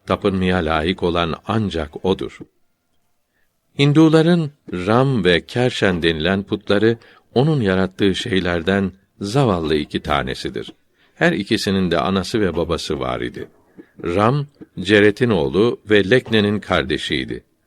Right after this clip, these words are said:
Sita'nın kocasıydı. Ram kendi çoluk çocuğunu koruyamamıştı. Başkalarını nasıl koruyabilir? İyi düşünmek lazımdır. Cahillere uymamalıdır.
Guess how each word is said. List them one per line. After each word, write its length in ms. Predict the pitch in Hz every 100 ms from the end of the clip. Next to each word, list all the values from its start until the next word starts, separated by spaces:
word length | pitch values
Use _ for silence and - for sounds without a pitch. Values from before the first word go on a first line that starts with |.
| _ _
Sita'nın 560 | - - 143 110 104 104
kocasıydı. 720 | 101 87 78 - 76 64 58 - _ _ _ -
Ram 420 | 80 98 120 127 104 -
kendi 320 | 113 120 135
çoluk 320 | - 98 92
çocuğunu 440 | 92 85 87 87
koruyamamıştı. 880 | 80 85 78 73 69 67 - - 69 - _ _
Başkalarını 640 | 113 120 - 131 127 135
nasıl 320 | 113 82 - 67
koruyabilir? 720 | - 64 64 62 57 53 - _ _ _ - - -
İyi 240 | 160 190 139
düşünmek 580 | 110 104 82 73 -
lazımdır. 580 | 76 69 69 71 62 62 - _ - _ 92
Cahillere 680 | 104 110 104 104 95 90
uymamalıdır. 840 | 82 107 104 73 65 64 - 65